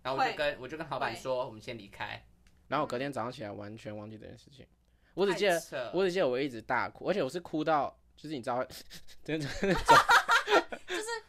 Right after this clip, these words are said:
Speaker 2: 呃，抽，抽泣。
Speaker 3: 啜泣了。
Speaker 2: 对。
Speaker 3: 但我也不，完全没有印象，就是有什么好哭的。
Speaker 2: 就是你，你就是哭了。
Speaker 3: 对。
Speaker 2: 我那时候喝，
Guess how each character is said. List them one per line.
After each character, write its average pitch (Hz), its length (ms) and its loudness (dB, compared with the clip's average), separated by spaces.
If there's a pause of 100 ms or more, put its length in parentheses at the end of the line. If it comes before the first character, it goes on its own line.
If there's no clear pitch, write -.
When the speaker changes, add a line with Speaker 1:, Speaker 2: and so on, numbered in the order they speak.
(140)
Speaker 2:
呃， 240 220 -2 (120)
抽， 294 400 -4
抽 330 280 0
泣。 311 400 -8
Speaker 3:
啜 143 300 8
泣 127 360 2
了。 110 180 2 (100)
Speaker 2:
对。 269 300 -2 (400)
Speaker 3:
但 262 120 6
我 220 140 6
也 156 60 0
不， 156 180 -8
完 156 140 4
全 170 160 4
没 175 180 2
有 160 100 2
印 147 80 0
象， 143 220 0 (300)
就 156 100 -10
是 151 240 -8 (460)
有 123 100 2
什 117 80 0
么 113 80 0
好 107 80 2
哭 107 220 -2
的。 113 100 0 (560)
Speaker 2:
就 381 100 -8
是 392 140 -2
你， 214 220 -8
你 226 80 -14
就 233 100 -14
是 262 100 -8
哭 214 280 -10
了。 196 180 -10 (100)
Speaker 3:
对。 104 300 0 (300)
Speaker 2:
我 277 120 -6
那 427 80 0
时 427 120 0
候 330 80 4
喝， 294 260 -4